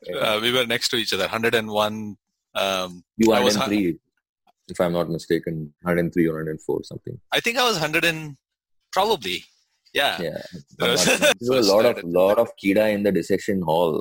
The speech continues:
Speaker 1: You know, that I remember very distinctly.
Speaker 2: You remember I used to cut the anatomical parts and put it into pockets or,
Speaker 1: Yeah.
Speaker 2: uh, or things like
Speaker 1: Yeah,
Speaker 2: that.
Speaker 1: yeah,
Speaker 2: So
Speaker 1: that
Speaker 2: it was
Speaker 1: was, like, because, uh, it was, we were right next to each other, you know. And
Speaker 2: Yeah.
Speaker 1: the only guy who used to dissect on our table was Pedram.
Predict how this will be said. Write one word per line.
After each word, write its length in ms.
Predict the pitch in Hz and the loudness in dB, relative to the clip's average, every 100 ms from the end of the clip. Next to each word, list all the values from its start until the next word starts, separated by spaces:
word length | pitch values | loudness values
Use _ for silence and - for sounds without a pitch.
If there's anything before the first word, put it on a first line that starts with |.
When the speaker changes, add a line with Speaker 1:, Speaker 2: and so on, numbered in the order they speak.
| - | -6
Speaker 1:
You 140 | 80 | -6
know, 120 | 80 80 78 | -6 -2 0
that 120 | 85 | 2
I 100 | 85 | 2
remember 340 | 82 85 87 78 | 2 2 2 2
very 160 | 80 85 | 2 0
distinctly. 440 | 76 - 80 80 85 - - 135 | -2 -4 -6 -6 -6 -10 -6 0
Speaker 2:
You 80 | |
remember 320 | 135 139 139 135 | 0 0 0 2
I 120 | 123 123 | 2 2
used 100 | - | 0
to 40 | 143 | -2
cut 180 | 135 - | -6 -4
the 140 | 127 110 | -2 0
anatomical 560 | 107 117 117 120 110 - | 0 -2 -2 -2 -4 -2
parts 340 | 107 104 - 98 | 0 0 -2 -8
and 100 | - | -10
put 120 | 104 | -8
it 80 | 104 | -8
into 140 | 98 95 | -10 -6
pockets 680 | 107 104 - 107 101 98 | -2 -2 -2 -2 0 -2
or, 160 | 95 85 - 90 | -4 -4 -6 0
Speaker 1:
Yeah. 460 | 90 90 90 90 90 | 2 2 2 4 4
Speaker 2:
uh, 160 | 104 104 - - | 2 -2 -2 -2
or 120 | 101 - | -2 -2
things 220 | 131 - | -4 0
like 100 | 113 | 2
Speaker 1:
Yeah, 140 | 101 107 | 4 6
Speaker 2:
that. 120 | 101 | 6
Speaker 1:
yeah, 40 | 101 | 4
Speaker 2:
So 60 | 95 | 2
Speaker 1:
that 140 | 101 | 2
Speaker 2:
it 40 | 110 | 4
was 140 | 110 - 104 | 2 0 -2
Speaker 1:
was, 100 | 107 | 2
like, 240 | - 98 | 2 -2
because, 200 | - 113 | -2 2
uh, 160 | 110 101 101 | 2 2 0
it 60 | - 101 | -2 0
was, 80 | 101 101 95 95 | 2 2 0 2
we 100 | 107 | 4
were 80 | 110 104 | 4 4
right 160 | - | 2
next 180 | 104 - | -2 -2
to 60 | 95 | 0
each 100 | 87 92 | 2 2
other, 140 | 82 78 | 2 0
you 60 | |
know. 160 | 87 92 - - | -2 -4 -10 -4
And 80 | 117 | 0
Speaker 2:
Yeah. 100 | 104 | 2
Speaker 1:
the 80 | 98 | 4
only 140 | 110 110 | 2 2
guy 240 | 104 110 | 2 4
who 40 | 107 | 4
used 60 | - | 2
to 80 | 98 | 0
dissect 200 | 98 113 | 0 0
on 80 | 104 101 | 0 0
our 60 | 101 | 2
table 160 | 98 101 | 4 4
was 80 | 95 - | 4 0
Pedram. 380 | 87 92 82 | 0 0 0